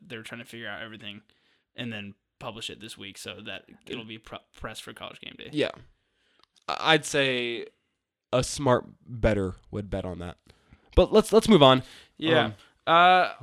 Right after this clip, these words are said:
Speaker 1: oh, speaking of Elijah, question on, on game day slash the game is, are we playing with our black jerseys on Saturday?
Speaker 2: We do not know yet.
Speaker 1: Oh, got to.
Speaker 2: I feel like
Speaker 1: Night game?
Speaker 2: if it was gonna
Speaker 1: We have
Speaker 2: happen,
Speaker 1: to.
Speaker 2: it was either gonna happen today or it's gonna happen, like, Thursday.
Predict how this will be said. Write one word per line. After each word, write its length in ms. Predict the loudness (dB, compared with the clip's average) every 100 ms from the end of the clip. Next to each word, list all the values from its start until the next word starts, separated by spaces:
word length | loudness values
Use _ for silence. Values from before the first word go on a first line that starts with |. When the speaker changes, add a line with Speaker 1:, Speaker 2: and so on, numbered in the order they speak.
| -2
Speaker 1:
oh, 200 | 2 4
speaking 400 | 2 -4 -2 -2
of 80 | -2
Elijah, 240 | -2 -4
question 400 | -2 0 0 -4
on, 280 | -6 -8 -8
on 180 | -8 -6
game 220 | -4 -4
day 240 | -4 -6 -6 _ _
slash 380 | -12 -4 -2 -4
the 80 | -6
game 440 | -4 -2 -2 -6 -12 -20 -20 -8
is, 160 | -8 -4
are 180 | -2 -2
we 220 | -2 -4
playing 220 | -4 -6
with 80 | -4
our 80 | -4
black 280 | -4 -6 -4
jerseys 320 | -8 -8 -10
on 80 | -10
Saturday? 420 | -8 -8 -8 -10
Speaker 2:
We 140 | -4 -2
do 80 | 0
not 160 | 0
know 100 | 0
yet. 220 | 0 0 -4 _ -8
Speaker 1:
Oh, 1120 | -2 4 6 6 6 4 2 0 -2 -6 -10 _ -10
got 300 | -8 -8 -10
to. 220 | -14 -10 -2
Speaker 2:
I 240 | 0 0
feel 380 | -2 -10 2 4
like 280 | 8 6 4
Speaker 1:
Night 60 | 0
game? 480 | -2 -2 -2 -4 -8 _
Speaker 2:
if 180 | -4 -2
it 100 | 0
was 160 | 0 2
gonna 180 | 2 2
Speaker 1:
We 20 |
have 260 | 2 4 2
Speaker 2:
happen, 180 | 2 2
Speaker 1:
to. 60 | 0
Speaker 2:
it 40 |
was 140 | -2
either 160 | -2 -4
gonna 140 | -2 -2
happen 260 | -2 -4
today 560 | -6 -6 -2 -2 -2 -6 _ _ -8
or 220 | -4 -2
it's 160 | -4
gonna 220 | -6 -6 -4
happen, 380 | -4 -4 -4
like, 200 | -4 -6
Thursday. 580 | -6 -6 -6 -10 -16 -16